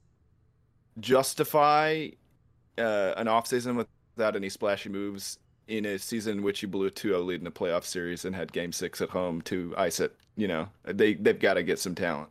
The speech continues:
That's kind of all I want. But, uh, yeah, I'm not in, like, a, "Oh, damn, this front office is terrible," but it's like, let's not dog the best <laughs> player for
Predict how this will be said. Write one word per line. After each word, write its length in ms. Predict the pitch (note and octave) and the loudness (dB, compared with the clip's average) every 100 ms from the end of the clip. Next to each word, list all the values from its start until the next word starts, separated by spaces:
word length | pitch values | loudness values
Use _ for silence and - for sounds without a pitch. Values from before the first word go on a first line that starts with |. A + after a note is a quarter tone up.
| _ | _
That's 380 | - G2 - - | -4 -2 -4 -8
kind 160 | - A2 | -2 0
of 80 | F#2 | 4
all 180 | E2 D2 | 4 2
I 100 | E2+ | 0
want. 260 | D2 D#2 - | -4 -10 -8
But, 180 | F2+ D#2 | -4 -2
uh, 40 | - | 0
yeah, 220 | G2 D2 | 0 0
I'm 100 | G2 | 0
not 180 | D#2+ D2 | -4 -4
in, 60 | |
like, 180 | E2+ - | -6 -4
a, 100 | - | 0
"Oh, 200 | - G3+ | 6 6
damn, 380 | D3+ C#3 E3+ F3 | 6 4 4 4
this 180 | D#3+ - | 0 0
front 260 | D#3+ D#3 | 2 4
office 360 | C#3 C#3 C#3 - | 4 2 0 -6
is 160 | A#2 G#2+ | -10 -12
terrible," 460 | - B2 B2+ B2 A2 | -2 0 0 0 -2
but 180 | G#2+ G2+ | -2 -4
it's 180 | - A2+ | -2 2
like, 260 | G2+ - _ _ _ _ _ _ _ _ _ _ _ _ _ _ - | 2 0 _ _ _ _ _ _ _ _ _ _ _ _ _ _ -8
let's 260 | A2+ - | -8 -4
not 240 | C3+ B2+ F#2 | -4 -2 0
dog 300 | F#2 G#2 F2+ | 2 0 0
the 60 | |
best 380 | G2 G2 - - | 0 0 0 -2
<laughs> 0 | |
player 320 | B2+ B2 - - | 0 0 0 -2
for 320 | - G#2+ | -2 -4